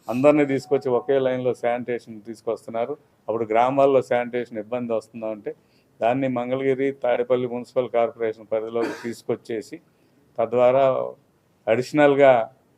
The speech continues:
వర్క్ ఫోర్స్ని పెంచి శానిటేషన్ ప్రాబ్లం కూడా సాల్వ్ చేస్తామని చెప్పారు.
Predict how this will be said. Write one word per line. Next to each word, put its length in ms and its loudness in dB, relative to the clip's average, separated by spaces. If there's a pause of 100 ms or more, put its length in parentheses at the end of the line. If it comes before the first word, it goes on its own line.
(220)
వర్క్ 240 -2
ఫోర్స్ని 440 0
పెంచి 400 -6 (100)
శానిటేషన్ 560 -4
ప్రాబ్లం 420 0
కూడా 180 -6
సాల్వ్ 360 -2
చేస్తామని 500 -6
చెప్పారు. 340 -6